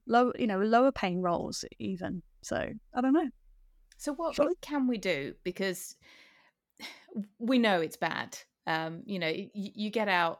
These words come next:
Speaker 2: and you listen to conversations in the supermarket, you talk to your friends, you read newspaper headlines, you look at conversations on social media. We know it's bad.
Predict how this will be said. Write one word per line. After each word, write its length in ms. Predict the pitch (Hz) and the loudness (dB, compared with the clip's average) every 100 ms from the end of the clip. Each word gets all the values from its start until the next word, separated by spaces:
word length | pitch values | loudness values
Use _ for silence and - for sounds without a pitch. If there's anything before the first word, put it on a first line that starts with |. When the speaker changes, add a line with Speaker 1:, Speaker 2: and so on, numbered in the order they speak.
| - | -6
Speaker 2:
and 240 | 185 170 - | -6 -6 -10
you 180 | 185 175 _ _ - - - | -10 -10 _ _ -20 -20 -8
listen 280 | 208 - 208 | -6 -4 -4
to 80 | - | 0
conversations 720 | 214 190 190 196 185 - 185 | 0 0 -2 -2 -2 -6 -6
in 100 | 190 | -4
the 80 | 175 | -6
supermarket, 920 | - 185 - 175 170 170 180 175 165 - _ | -4 -4 -4 -4 -4 -4 0 0 0 -6 _
you 80 | 208 | -8
talk 340 | 202 220 208 - | -2 -2 -2 -4
to 120 | 196 | -6
your 100 | 175 | -4
friends, 600 | - 180 175 175 170 - - _ - _ | 0 0 0 -6 -8 -10 -14 _ -20 _
you 220 | 202 196 | -4 -2
read 480 | 190 208 208 190 170 - - _ _ _ _ | 0 0 0 -2 -6 -10 -16 _ _ _ _
newspaper 640 | 202 202 202 - 196 190 196 | 0 2 0 0 2 2 -2
headlines, 760 | 196 196 190 185 180 170 - - 196 - | -6 -4 -2 -2 -2 -6 -12 -12 -14 -8
you 160 | 202 196 _ | -8 -8 _
look 320 | 208 220 - | 0 0 0
at 180 | 190 - | -4 -2
conversations 760 | - 208 190 202 190 - 190 | -4 -4 -2 -2 -2 -2 -4
on 140 | 185 185 | -2 -2
social 400 | - 190 180 185 | -4 -4 -4 -6
media. 320 | 190 185 175 | -4 -4 -4
We 240 | 226 240 233 | -4 -2 0
know 240 | 233 202 | 0 0
it's 180 | 180 - | -2 -6
bad. 500 | 185 175 165 104 | -6 -4 -4 -6